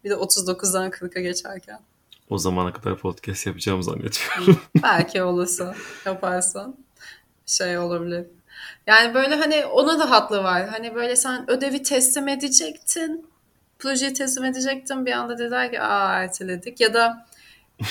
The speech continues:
Speaker 1: bir, bir ayağını, bir ayağını hani hallettin zaten hani gibi. Bir rahatlama var ya. Ben çok mutluyum şu an yaşla ilgili olarak
Speaker 2: Ya
Speaker 1: açıkçası.
Speaker 2: ş-, şey ama rahatsız ediyor beni.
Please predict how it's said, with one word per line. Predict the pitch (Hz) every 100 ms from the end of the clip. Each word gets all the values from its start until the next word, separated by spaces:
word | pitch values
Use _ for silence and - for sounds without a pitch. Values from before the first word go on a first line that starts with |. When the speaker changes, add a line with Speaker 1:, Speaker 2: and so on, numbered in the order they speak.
| - - -
Speaker 1:
bir, | 147 262 262
bir | 277 247 254
ayağını, | 254 247 240 233 240 226
bir | 220 233
ayağını | 220 220 220 - -
hani | 214 196 190
hallettin | 214 190 196 - 185
zaten | 175 165 165 165
hani | 160 160
gibi. | 156 151 165 185 _ 277
Bir |
rahatlama | 294 302 302 294 311
var | 302 285 254
ya. | 180
Ben | 190 208
çok | 208 233 -
mutluyum | 214 214 233 196
şu | 185 175
an |
yaşla | 165 170 170 -
ilgili | 165 165 165 170
olarak | 170 165 165 165 - _ _ _ - -
Speaker 2:
Ya | 175
Speaker 1:
açıkçası. | - 160 165 - 170 170
Speaker 2:
ş-, | - - -
şey | 160
ama | 180 175 147
rahatsız | 147 151 -
ediyor | 107 92 82
beni. | 78 76